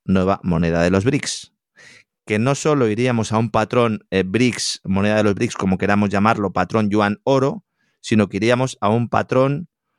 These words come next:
oro, petróleo y tierras raras que son fundamentales para el desarrollo no ya de la economía de Arabia Saudí, sino para la economía de Estados Unidos y de, y de Europa, que siguen apostando por esa famosa descarbonización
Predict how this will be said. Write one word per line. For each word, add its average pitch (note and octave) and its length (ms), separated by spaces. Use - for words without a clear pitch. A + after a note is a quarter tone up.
oro, D3 400
petróleo B2+ 760
y F#2+ 100
tierras G#2 360
raras G#2+ 280
que G2 100
son G#2+ 200
fundamentales F#2+ 640
para F#2 200
el F#2 40
desarrollo G#2+ 560
no A#2 220
ya C3+ 220
de B2+ 60
la G2 120
economía G2 400
de F#2+ 60
Arabia G#2 200
Saudí, G2 320
sino G#2+ 220
para G2+ 160
la G2 80
economía G#2+ 420
de A#2+ 60
Estados A#2 340
Unidos A2+ 340
y G#2 40
de, G2+ 160
y G#2+ 80
de G2 340
Europa, B2 480
que F#2 60
siguen G#2 280
apostando A2 560
por F2+ 140
esa F#2+ 160
famosa G2 340
descarbonización G2+ 880